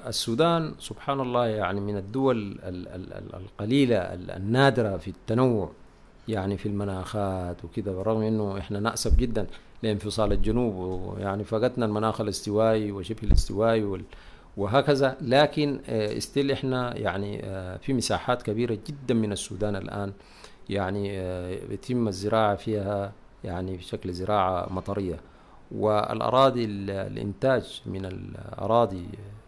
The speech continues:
أراضي الزراعة المطرية بالمناسبة الناس يتكلموا عن إنه أربعين في المية من ال-، الناتج الزراعي الإجمالي للسودان، لكن هذا القطاع مهمل تمامًا.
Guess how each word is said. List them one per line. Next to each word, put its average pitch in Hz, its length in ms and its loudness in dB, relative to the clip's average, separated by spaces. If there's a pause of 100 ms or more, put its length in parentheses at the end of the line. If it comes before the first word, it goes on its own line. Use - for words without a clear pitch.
أراضي 90 260 -2
الزراعة 95 400 2
المطرية 101 560 -2
بالمناسبة 98 600 -6
الناس 104 340 -6
يتكلموا 107 420 -2
عن 107 200 -4
إنه 107 320 -6
أربعين 101 360 -2
في 110 100 -4
المية 101 260 -2
من 98 160 -4 (120)
ال-، 95 420 -8 (600)
الناتج 104 540 -2
الزراعي 101 640 0
الإجمالي 98 460 -4
للسودان، 92 560 0 (460)
لكن 135 420 2
هذا 131 360 0
القطاع 123 600 2
مهمل 117 400 2
تمامًا. 95 480 -4